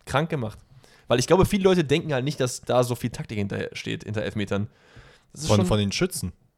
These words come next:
Speaker 1: Von den Keepern und von den Schützen.
Speaker 2: Ach so, ja. Ähm,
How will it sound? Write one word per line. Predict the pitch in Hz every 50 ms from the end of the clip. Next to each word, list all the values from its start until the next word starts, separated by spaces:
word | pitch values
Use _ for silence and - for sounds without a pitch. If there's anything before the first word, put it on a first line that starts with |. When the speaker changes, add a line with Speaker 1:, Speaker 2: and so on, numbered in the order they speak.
| _ _ _ _ _ _ _ _ _ -
Speaker 1:
Von | - 104 104 101
den | - 101 107 101
Keepern | - - - 123 -
und | 170 -
von | - 110
den | 101 -
Schützen. | - 101 98
Speaker 2:
Ach | -
so, | 117 123 107 95
ja. | 104 110 98 87 - _ _ _ _ _ _ _ _ _ _ _ _ _ _ _ _ -
Ähm, | 104 98 95 95 98 95 95 95 92 90